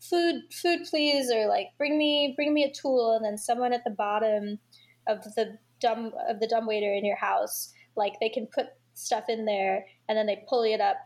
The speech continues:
and then it's in your room, and you get the thing that you want. And, like, yeah, it, um,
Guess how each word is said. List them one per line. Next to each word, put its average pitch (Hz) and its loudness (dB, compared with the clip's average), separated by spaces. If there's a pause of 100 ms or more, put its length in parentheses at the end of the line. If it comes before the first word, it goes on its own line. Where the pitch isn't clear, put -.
(340)
and 208 0
then 214 0
it's 208 -4
in 226 2
your 226 2
room, 208 0
and 202 -2
you 202 -6
get 214 -2
the 208 -4
thing 285 -2
that 277 2
you 107 -6
want. - -2 (540)
And, 226 2
like, 196 -6 (320)
yeah, 233 2
it, 233 2
um, 214 -10